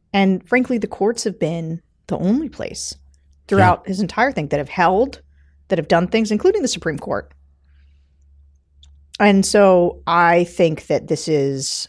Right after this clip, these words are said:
Speaker 1: uh, really our only backstop, uh, because the cowardice and perfidy of these actors has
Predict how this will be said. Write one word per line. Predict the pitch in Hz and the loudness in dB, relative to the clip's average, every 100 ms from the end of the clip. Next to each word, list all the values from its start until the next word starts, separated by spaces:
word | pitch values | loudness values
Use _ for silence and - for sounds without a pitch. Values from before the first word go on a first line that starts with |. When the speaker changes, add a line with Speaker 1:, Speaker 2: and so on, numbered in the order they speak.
| - | -8
Speaker 1:
uh, | 147 135 123 113 - - 180 _ _ _ _ - | -6 -6 -6 -6 -8 -10 -14 _ _ _ _ -2
really | 170 175 170 | 2 4 2
our | 147 | 2
only | 165 165 | -2 -4
backstop, | 147 135 - - 120 123 - _ _ _ _ _ _ | -2 -2 -2 -4 -4 -6 -10 _ _ _ _ _ _
uh, | 151 127 120 | -4 -2 -4
because | 147 - 165 139 - - _ _ _ _ _ - | -8 -6 -4 -4 -8 -12 _ _ _ _ _ -8
the | 175 | -6
cowardice | - 165 147 139 143 135 - - - | -4 -2 0 0 -2 -4 -6 -8 -10
and | 143 123 | -14 -14
perfidy | - 104 143 131 131 135 - | -12 -10 -8 -8 -8 -10 -8
of | 147 131 123 147 - - _ _ _ _ | -4 -4 -4 -8 -16 -20 _ _ _ _
these | 190 139 | -8 -6
actors | - 110 - 107 - - - - | -6 -8 -10 -10 -10 -10 -10 -12
has | - 139 123 156 - | -8 -8 -6 -8 -10